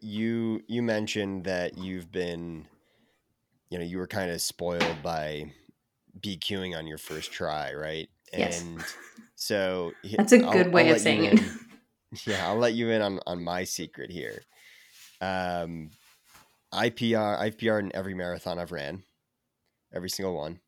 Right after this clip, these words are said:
Speaker 1: I've never taken a step back. I've P R'd in every half marathon I've ever run. And I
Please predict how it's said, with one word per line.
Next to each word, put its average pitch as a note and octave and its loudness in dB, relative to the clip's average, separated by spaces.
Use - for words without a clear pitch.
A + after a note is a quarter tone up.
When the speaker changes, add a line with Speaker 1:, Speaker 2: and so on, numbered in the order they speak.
Speaker 1:
I've F2+ -12
never F2+ -4
taken F2 -6
a F2 -6
step E2+ -6
back. D#2+ -6
I've F#2+ -6
P G2+ -2
R'd G2 0
in F2+ -8
every G2 -4
half F2+ -4
marathon F#2 -4
I've D2+ -10
ever D2 -10
run. D2 -10
And F#2 -2
I F#2 -2